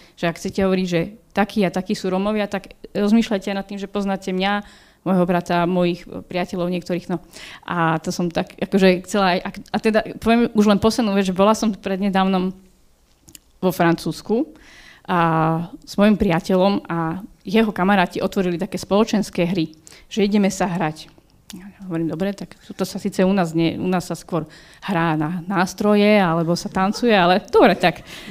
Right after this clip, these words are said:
však prečo nie? Ideme sa hrať.“ Teraz som videla tam tie hry a jedna bola, že Secret Hitler. Akože, neviem, či to poznáte niektorí. No mne už takto srdce začalo buchať, že ja ale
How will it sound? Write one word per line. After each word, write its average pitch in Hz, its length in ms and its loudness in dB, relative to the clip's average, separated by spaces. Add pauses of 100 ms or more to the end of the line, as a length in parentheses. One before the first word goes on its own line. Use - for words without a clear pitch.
(120)
však 190 160 0
prečo 320 320 4
nie? 359 240 6 (400)
Ideme 427 240 0
sa - 160 -2
hrať.“ 175 400 -2 (480)
Teraz 202 160 2
som 247 80 2
videla 214 320 4
tam 202 160 2
tie 196 160 0
hry 196 240 2
a 190 80 -2
jedna 202 320 0
bola, 185 320 0
že 180 240 0 (160)
Secret 233 480 -2
Hitler. 196 560 -6 (1500)
Akože, 180 320 -2 (320)
neviem, 190 240 2
či 190 80 -8
to 202 80 0
poznáte 190 480 2
niektorí. 196 560 0 (720)
No 220 80 6
mne 226 160 8
už 208 160 4
takto 214 240 2
srdce 214 240 -6
začalo 190 400 -4
buchať, 196 380 -4
že 196 100 0
ja 190 160 2
ale 185 40 0